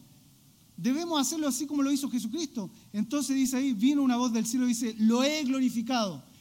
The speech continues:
Audiblemente, en la palabra del Señor solamente tres veces se escuchó de manera au-, audible en cuanto a, al Señor como hijo. Cuando Él fue bautizado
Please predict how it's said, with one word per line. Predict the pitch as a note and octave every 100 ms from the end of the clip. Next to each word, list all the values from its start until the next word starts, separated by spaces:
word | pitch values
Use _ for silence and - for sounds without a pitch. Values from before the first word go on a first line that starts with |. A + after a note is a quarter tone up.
| - -
Audiblemente, | G#3+ A#3+ A#3+ D4+ D4 C#4+ D4+ B3+ A3+
en | A3
la | A3
palabra | A3+ C4 C4
del | B3
Señor | B3 B3+
solamente | C4 A#3+ B3 A#3+ A3
tres | A3+ C#4+ A#3+
veces | B3+ B3+ G#3 E3+ - - -
se | - A3
escuchó | A3+ A3 B3
de | A#3+
manera | A3+ A3+ A3+
au-, | G#3 G#3 G#3+ G#3+
audible | G3+ G3+ B3+ C#4 G#3+ E3+ - - - - - - - _ _ _ - - - - _ - _ _ _ _ _ _ - _ - _
en | G3
cuanto | F3 A3 G#3+ A3 G3+ G#3+ - - - _ _ - -
a, | F3+ F#3 F#3+
al | F3+ F3+
Señor | - F#3+ G#3
como | - G3 G3
hijo. | A3 A3+ F3
Cuando | F#3+ F#3+
Él | A3
fue | A3 A3
bautizado | G#3 G#3 F#3 C4 C#4+ D4